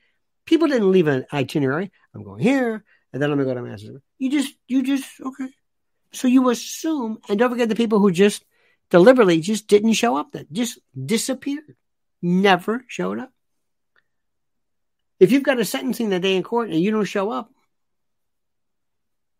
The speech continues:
and I also want to tell you something. Remember something. Whenever something bad happens, government,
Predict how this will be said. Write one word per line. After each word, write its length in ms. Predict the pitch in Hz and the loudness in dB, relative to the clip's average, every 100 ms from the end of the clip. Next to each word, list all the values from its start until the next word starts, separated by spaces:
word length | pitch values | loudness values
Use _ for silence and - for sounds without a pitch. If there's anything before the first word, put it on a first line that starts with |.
| _ _ _ _ _ _ _ _ _ _ _ _ _ _ _ _ _ _ _ _ _ _ _ _ _ - | _ _ _ _ _ _ _ _ _ _ _ _ _ _ _ _ _ _ _ _ _ _ _ _ _ -4
and 140 | 208 226 | 0 2
I 120 | 233 | 2
also 520 | 294 294 233 143 131 _ _ _ _ _ - | 0 0 0 -2 -4 _ _ _ _ _ -6
want 120 | 180 | -2
to 60 | 170 | 0
tell 140 | 180 | 0
you 100 | 160 | -2
something. 360 | 151 135 139 175 _ _ _ _ _ _ _ _ _ _ _ _ _ _ | -4 -8 -12 -20 _ _ _ _ _ _ _ _ _ _ _ _ _ _
Remember 340 | 175 214 262 226 | 2 4 2 0
something. 320 | 160 120 _ _ _ _ _ _ _ _ _ | -4 -14 _ _ _ _ _ _ _ _ _
Whenever 240 | 156 247 | -8 -6
something 300 | 277 285 269 | -4 -4 -4
bad 200 | 240 233 | -2 -2
happens, 440 | 202 151 139 147 _ _ _ _ _ _ _ _ _ | -4 -6 -10 -20 _ _ _ _ _ _ _ _ _
government, 480 | 196 202 226 233 - | 0 0 0 -4 -8